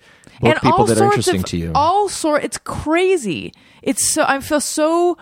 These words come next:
Speaker 2: grateful. All sorts of people are reaching out to me, wanting to
Speaker 1: Mm-hmm.
Speaker 2: come on the show.
Speaker 1: It's
Speaker 2: People
Speaker 1: great.
Speaker 2: that I'd wanted for a long time. So,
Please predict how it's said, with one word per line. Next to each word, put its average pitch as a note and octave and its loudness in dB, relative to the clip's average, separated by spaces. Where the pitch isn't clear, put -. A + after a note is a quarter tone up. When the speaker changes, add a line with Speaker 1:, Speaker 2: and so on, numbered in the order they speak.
Speaker 2:
grateful. A#3 -2
All F4 0
sorts F4+ -2
of D4+ -12
people C#4+ -6
are F#3 -2
reaching G#3+ -8
out G3+ -2
to F#3+ -10
me, E3 -6
wanting F#3+ 6
to G3+ 4
Speaker 1:
Mm-hmm. - 0
Speaker 2:
come F#3+ -6
on E3+ -2
the D#3+ -8
show. B2+ -2
Speaker 1:
It's - -10
Speaker 2:
People - 6
Speaker 1:
great. - -4
Speaker 2:
that C4+ 2
I'd G#3+ 2
wanted A3 -2
for F#3+ -4
a F3 0
long D#3+ -4
time. D3+ -4
So, G#3 0